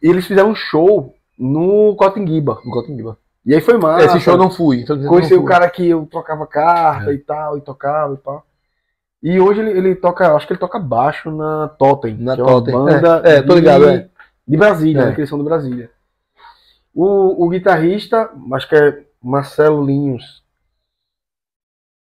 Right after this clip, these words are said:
Speaker 1: ele é produtor do, do Melhores do Mundo, alguma coisa
Speaker 2: Uhum.
Speaker 1: assim. Então eles,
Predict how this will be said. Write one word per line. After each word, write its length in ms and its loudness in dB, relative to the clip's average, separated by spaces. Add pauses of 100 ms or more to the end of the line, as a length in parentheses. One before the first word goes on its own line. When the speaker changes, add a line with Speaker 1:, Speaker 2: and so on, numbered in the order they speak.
(320)
Speaker 1:
ele 400 0
é 880 2
produtor 720 -6
do, 140 -10
do 100 -12
Melhores 300 -4
do 100 -8
Mundo, 360 -10
alguma 220 -12
coisa 160 -8
Speaker 2:
Uhum. 60 -4
Speaker 1:
assim. 220 -14 (420)
Então 240 -6
eles, 280 -6